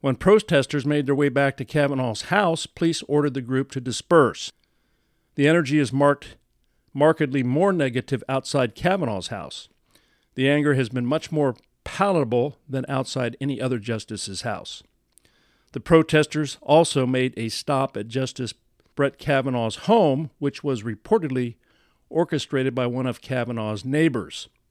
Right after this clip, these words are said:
The pro-abortion radicals reportedly chanted, "No uterus, no opinion,"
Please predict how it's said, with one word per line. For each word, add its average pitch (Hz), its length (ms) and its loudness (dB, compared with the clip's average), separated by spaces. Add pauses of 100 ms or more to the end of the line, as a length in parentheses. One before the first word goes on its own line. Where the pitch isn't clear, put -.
(640)
The - 80 -20
pro-abortion 143 640 4
radicals 131 440 2
reportedly 127 640 -4
chanted, 151 500 -4 (520)
"No 143 280 6
uterus, 143 540 4
no 143 220 4
opinion," 156 640 0